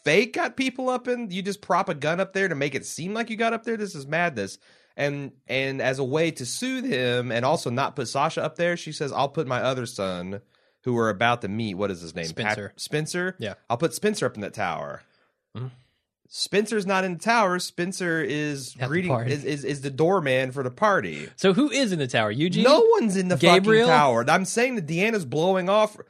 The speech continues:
Speaker 1: She brought Rick in here to be the survivor, to be the consultant, and then
Speaker 2: Uh.
Speaker 1: now it's like, "Well, you don't know the Alexandria way.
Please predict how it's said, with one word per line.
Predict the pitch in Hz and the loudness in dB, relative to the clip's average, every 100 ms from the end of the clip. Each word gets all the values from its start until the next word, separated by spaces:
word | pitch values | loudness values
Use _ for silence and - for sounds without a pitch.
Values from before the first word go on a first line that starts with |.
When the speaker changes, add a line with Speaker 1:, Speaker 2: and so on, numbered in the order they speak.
| _ - | _ -12
Speaker 1:
She | - 202 | -6 -4
brought | 156 202 226 190 | 2 4 4 4
Rick | 214 220 | 2 2
in | 220 | -2
here | 196 147 139 | 0 0 0
to | 139 | -2
be | 139 | -6
the | 165 | -6
survivor, | 160 160 147 139 113 | -4 -2 2 2 2
to | 101 | -2
be | 117 | -4
the | 127 127 | -4 -6
consultant, | 117 110 123 113 - 71 82 - | -10 -6 -4 -4 -6 -14 -16 -10
and | 107 107 107 | -8 -6 -4
then | 117 120 | 0 0
Speaker 2:
Uh. | 117 | 0
Speaker 1:
now | 110 117 120 120 | -4 -2 -2 -2
it's | 107 117 | -2 -2
like, | 107 | -2
"Well, | 110 104 90 | -2 -2 -2
you | 95 135 | -4 -2
don't | 117 98 | -2 -2
know | 101 | -2
the | 98 95 | -2 -2
Alexandria | 101 104 107 120 120 127 | -2 -2 -4 -6 -6 -2
way. | 190 147 78 69 | 0 0 -2 -6